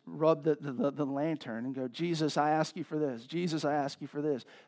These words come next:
No, that's, that's totally incorrect, and it lacks, it lacks understanding. It lacks relationship,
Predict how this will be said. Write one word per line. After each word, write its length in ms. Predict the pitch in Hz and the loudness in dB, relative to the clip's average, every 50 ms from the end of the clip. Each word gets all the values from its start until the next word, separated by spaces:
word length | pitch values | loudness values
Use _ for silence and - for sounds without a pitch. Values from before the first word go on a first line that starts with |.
| _ | _
No, 180 | 151 156 156 156 | 2 4 6 6
that's, 220 | 139 139 143 - - | 6 4 2 -2 -2
that's 280 | - - 156 - - | -2 -2 -2 -2 -4
totally 400 | - - - 180 175 170 170 160 | -8 0 4 4 4 4 4 2
incorrect, 560 | 160 143 - - 165 170 156 139 127 - - | 0 0 -2 0 4 6 6 6 4 2 -2
and 80 | 151 135 | -2 0
it 120 | 135 131 | 0 -2
lacks, 460 | 135 131 151 170 160 170 - - - - - - - - - - - _ | 2 4 6 6 6 4 0 -8 -10 -10 -12 -18 -20 -20 -20 -20 -16 _
it 140 | - - 147 | 0 2 6
lacks 260 | 156 165 180 165 - | 8 8 6 6 4
understanding. 720 | - - 165 160 160 - - - 170 160 170 180 185 185 175 | 0 0 0 0 0 -2 -2 0 2 2 2 2 2 0 0
It 120 | 151 135 | 0 2
lacks 360 | 139 156 170 165 - - - | 2 2 2 2 2 -2 -4
relationship, 840 | 190 160 147 143 143 175 180 - - 160 - - 190 185 190 - _ | -2 -2 -2 0 0 0 0 0 -2 -6 -2 0 0 0 0 -2 _